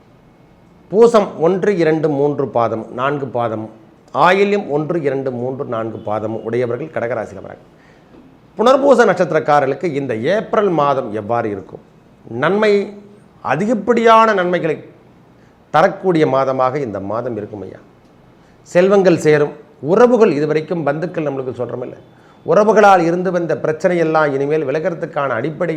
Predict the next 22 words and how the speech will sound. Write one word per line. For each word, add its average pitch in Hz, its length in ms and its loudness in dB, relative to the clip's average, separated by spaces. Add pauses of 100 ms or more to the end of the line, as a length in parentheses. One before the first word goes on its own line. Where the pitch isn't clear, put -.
என்று 131 200 -8
சொல்லக்கூடிய 123 440 -8
அமைப்பை 120 340 -8
பெற 110 120 -6 (100)
போகிறோம். 117 220 -8 (640)
வேலையில 202 460 6
ஒரு 143 160 2
சாதனை 185 400 2
படைக்க 147 220 -2
போறீங்க. 123 320 -4 (560)
வேலையில 190 440 4
இது 156 120 0
வரைக்கும் 165 320 0
வேலையே 175 340 2
கிடைக்கல 160 340 2
அப்படின்னு 143 280 -2
நினைச்சிருக்கவங்களுக்கெல்லாம் 135 680 -4
இனிமேல் 131 340 -2
வேலை 170 280 0
கிடைக்கின்ற 135 360 -4 (120)
மாதமாக 131 440 -4
ஒரு 107 80 -4